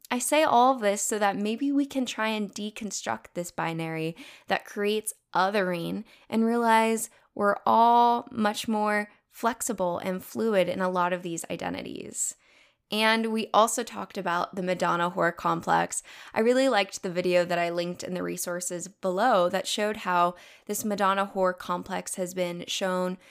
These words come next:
through depictions of female characters for centuries and still goes on today. And I'm curious, maybe there's a whole new category. The more I am playing with sex,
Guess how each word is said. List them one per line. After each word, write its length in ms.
through 400
depictions 800
of 300
female 360
characters 840
for 120
centuries 600
and 100
still 220
goes 180
on 180
today. 480
And 140
I'm 120
curious, 640
maybe 360
there's 260
a 60
whole 540
new 240
category. 800
The 100
more 500
I 120
am 200
playing 440
with 220
sex, 720